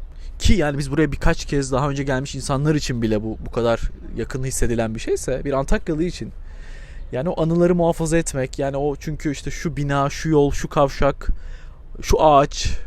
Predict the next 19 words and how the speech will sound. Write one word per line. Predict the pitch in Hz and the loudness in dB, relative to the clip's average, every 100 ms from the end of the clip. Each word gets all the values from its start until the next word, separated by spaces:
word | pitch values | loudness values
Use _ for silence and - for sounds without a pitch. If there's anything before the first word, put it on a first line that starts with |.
| - - | -6 -12
işte | - 135 | -10 -8
şu | - 180 | -4 0
minare, | 170 147 135 131 131 | 2 4 4 4 2
şu | - 143 | -2 -2
cami, | 156 143 131 127 127 | 0 0 0 -2 -4
şu | - | -4
kilise, | - 135 - 123 123 - - - - - - - - | -2 0 2 0 0 -8 -14 -14 -14 -14 -12 -14 -10
e, | - 98 95 | -8 -6 -6
işte | - | -4
meclis, | 139 139 139 127 139 - - - - - - | 0 0 0 0 0 -2 -4 -8 -10 -12 -8
o | - 123 123 110 - | -2 0 0 -2 4
Asi | 131 131 - 139 | 4 4 0 2
Nehri'nin | 127 135 135 135 135 | 6 6 4 0 -2
kenarındaki | - 135 131 135 - | -4 0 0 -2 -6
parklar, | - 127 127 127 127 - - - - - - - - - | 0 0 0 -4 -4 -4 -8 -12 -14 -14 -16 -14 -14 -12
e, | - - - | -8 -8 -6
bir | 131 | -4
kebapçı | - 135 131 127 143 | 4 6 6 0 0
belki. | 131 123 - 123 | 2 2 0 -6